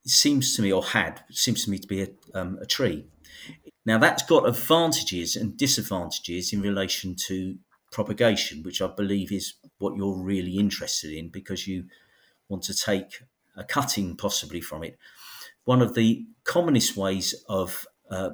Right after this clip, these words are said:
propagating a, a magnolia is to layer it. So if you had a shrub, if you could imagine, you had low growing branches, and those branches make contact with the soil, they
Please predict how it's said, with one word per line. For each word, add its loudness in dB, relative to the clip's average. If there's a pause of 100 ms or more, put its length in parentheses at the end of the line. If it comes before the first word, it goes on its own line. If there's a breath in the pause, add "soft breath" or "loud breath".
propagating 2
a, -4
a -6
magnolia 2 (160)
is 2
to 0
layer 6
it. -4 (400 loud breath)
So 6
if 0
you -4
had 2
a 0
shrub, 6
if -6
you -4
could -2
imagine, 2
you 0
had -2
low 6 (200)
growing 4 (320)
branches, 0 (440 loud breath)
and 2
those 4
branches 2
make -2
contact 0
with -4
the -6
soil, 0 (440 soft breath)
they 2